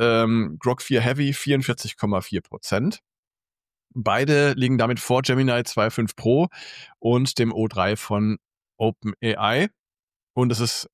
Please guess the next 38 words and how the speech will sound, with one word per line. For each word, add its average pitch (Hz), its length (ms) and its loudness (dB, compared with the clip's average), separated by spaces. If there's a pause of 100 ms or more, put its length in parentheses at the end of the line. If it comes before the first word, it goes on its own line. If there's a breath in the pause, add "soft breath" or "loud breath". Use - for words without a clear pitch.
zudem 120 760 -2
ein 110 280 -2
neuer 117 320 2
Rekord 113 640 -2 (140)
auf 113 320 0
der 107 320 0
Arc 113 400 -2
A 117 140 0
G - 200 -6
I 101 300 -2
zwei 107 320 0
Skala 107 560 2
mit 107 180 -2
sechzehn 104 360 -4
Komma 101 340 -2
zwei 101 380 -4
Prozent. - 560 -6 (300)
Ja. 110 180 -2 (800 loud breath)
Ähm, 123 240 2
es 120 120 -4
gab 175 160 0
ja 202 60 4
in 139 60 4
letzter 147 220 0
Zeit - 260 -2
auch, 127 440 0
äh, 117 280 2
Kontroversen 135 960 0
um, 117 400 0
äh, 101 160 2
Hasspostings, 156 1040 -4
die 139 180 -4
von 120 220 -2
Grok 123 340 -2
getätigt 139 560 -4
wurden. 143 420 2
Über 120 280 2
den 107 400 0